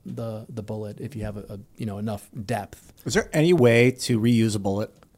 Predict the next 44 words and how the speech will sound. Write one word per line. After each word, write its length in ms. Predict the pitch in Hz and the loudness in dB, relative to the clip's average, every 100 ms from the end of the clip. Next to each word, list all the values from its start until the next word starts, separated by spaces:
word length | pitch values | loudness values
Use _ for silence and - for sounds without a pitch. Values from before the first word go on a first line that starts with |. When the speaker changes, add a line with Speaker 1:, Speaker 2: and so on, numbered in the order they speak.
| - _ - - - - - - - | -20 _ -20 -20 -20 -20 -20 -20 -2
Speaker 1:
Uh, 280 | 165 226 226 | 6 10 12
I 40 | 240 | 12
mean, 180 | 240 208 | 10 10
theoretically, 640 | 208 175 175 170 160 160 | 10 12 10 10 10 10
if 140 | 147 | 10
it 120 | 165 151 | 6 6
was 220 | 143 - | 4 4
completely 1120 | 147 123 - 156 160 143 135 131 127 131 - | 2 2 4 4 4 4 4 4 4 2 0
un-, 600 | 135 139 135 135 123 117 - _ _ _ _ | 0 0 0 0 -2 -4 -12 _ _ _ _
you 100 | 156 | -4
know, 200 | 127 120 | -2 0
if 120 | 120 135 | 0 0
you, 220 | 131 123 | 0 0
if 140 | - | -2
you 60 | 127 | -2
shot 400 | - - 160 165 | 4 8 10 10
it 180 | 156 - | 8 6
into 800 | 151 147 - 139 127 123 120 120 | 2 2 2 4 4 4 2 -2
sand 540 | - - 131 131 135 117 | -4 0 0 0 -2 -2
or 120 | 110 | -2
rubber 340 | 120 123 123 | -2 0 0
or 40 | 113 | 0
something 380 | - 113 120 113 | -4 -4 -4 -2
where 140 | 113 | -2
it 40 | |
was 180 | 110 113 | -4 -6
completely 540 | - 110 127 123 117 117 | -6 -6 -6 -4 -6 -6
undeformed, 840 | 117 117 107 - 107 107 110 113 | -4 -2 -4 -6 -6 -6 -4 -4
I 40 | |
mean, 120 | 113 123 | -2 0
it 60 | |
would 120 | 123 | 0
have 240 | 123 120 107 | 2 0 0
rifling 600 | 117 123 120 110 113 117 - | 0 0 -4 -6 -8 -10 -10
in 180 | 123 | -8
it 160 | 117 117 | -6 -8
from 280 | - 113 110 | -6 -4 -4
the 80 | 107 | -4
barrel 280 | 113 117 | -2 -2
you 120 | 110 104 | -4 -4
shot 280 | - 110 | -6 -4
it 80 | 120 | -6
through. 360 | - 120 123 123 | -8 -6 -4 -4
So, 400 | - 117 110 | -4 -4 -4